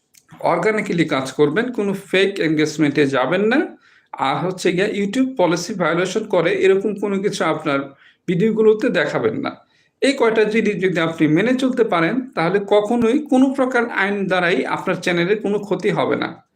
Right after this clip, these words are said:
আর ডিজিটাল নিরাপত্তা আইনের আরেকটা দিক আলোচনা করে দেই, যে জিনিসটা হচ্ছে, এখন যে বড় বড় ইউটিউবাররা কিন্তু আপনারা দেখছেন বলছে, "আমার চ্যানেলটা ডিলিট হয়ে যাবে,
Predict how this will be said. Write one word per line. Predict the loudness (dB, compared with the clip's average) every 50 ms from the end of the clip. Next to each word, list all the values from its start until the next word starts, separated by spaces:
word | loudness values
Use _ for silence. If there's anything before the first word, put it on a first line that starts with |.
| _ _ _ _ _ _ _ _ _ _ _ _ _ _ _ _ _ _ _ -4
আর | -2 -2 0 0
ডিজিটাল | 0 0 0 0 0 2 2
নিরাপত্তা | 2 2 2 2 0 -2 -2 0 0
আইনের | 0 0 0 -2 -4
আরেকটা | -2 -2 0 0 0 0 0 0 2 2 2 0 0 -2 -2 -2
দিক | -2 -2 0 0
আলোচনা | 0 0 0 0 0 0 0
করে | 0 0 0 2
দেই, | 2 2 2 2 0 -2 -4 -12 _ _ _ _ _ _ _ _ _ _
যে | 0 2 2 2
জিনিসটা | 2 0 0 0 0 0 0 0
হচ্ছে, | 0 0 2 0 0
এখন | 2 0 0 0
যে | 0 0 0
বড় | 0 0 0 2 2 2
বড় | 2 2 0 0 -2
ইউটিউবাররা | -2 -4 -4 -2 -2 0 2 2 2 2 0
কিন্তু | -2 -4 -4 -4
আপনারা | -2 0 -2 0
দেখছেন | 0 0 -2 -2 -2 -2 -2 0 0 0
বলছে, | 0 0 0 0 0 -2 -2 -2 -4 -4
"আমার | -2 0 0 0
চ্যানেলটা | 0 0 2 2 2 2 2 0 0
ডিলিট | 2 2 2 2 2 2 0
হয়ে | 0 0 2
যাবে, | 2 2 2 2 2 0